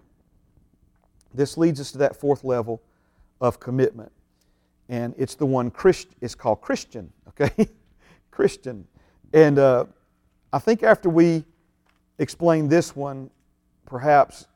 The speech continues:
the others are gonna make a little more sense. So turn with me to Acts, the eleventh chapter, please. Acts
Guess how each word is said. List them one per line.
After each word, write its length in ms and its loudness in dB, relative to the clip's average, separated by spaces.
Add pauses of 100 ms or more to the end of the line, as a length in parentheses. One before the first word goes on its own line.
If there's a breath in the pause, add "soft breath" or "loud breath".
(160)
the 220 -4
others 340 0
are 40 -12
gonna 200 -8
make 340 -4 (120)
a 20 -10
little 240 -4
more 160 -6
sense. 440 -18 (420)
So 140 -10
turn 240 0
with 120 0
me 200 0
to 200 -6
Acts, 560 -2 (300)
the 80 -4
eleventh 400 0
chapter, 320 -6
please. 380 -20 (540)
Acts 480 0